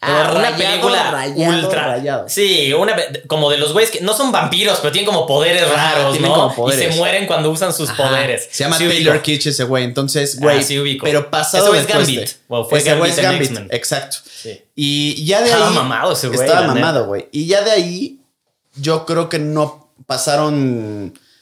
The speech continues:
Speaker 2: Es más, te podría decir que yo creo que no volví a tener como un role model a nivel físico, güey. O sea, eran esos tres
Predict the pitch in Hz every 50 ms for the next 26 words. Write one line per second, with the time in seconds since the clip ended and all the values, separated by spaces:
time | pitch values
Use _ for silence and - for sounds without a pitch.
0 | _ _ _ _ _ _ _ _ _ _ _ _ _ _ _ - 160 156 165 190
1 | 180 180 - 180 170 - 185 190 202 220 220 214 - 214 202 - 180 170 170 175
2 | 170 180 165 - 170 147 147 151 147 151 147 143 151 143 143 - 139 135 135 139
3 | 135 147 139 139 139 135 131 135 135 131 127 127 127 127 123 123 120 110 107 107
4 | 104 110 113 110 - - 113 - - - - - - - - _ _ _ _ _
5 | _ _ _ _ _ _ _ _ _ - - 117 117 110 - - 156 175 185 175
6 | 175 170 170 - 160 - - - 180 208 214 202 196 - - -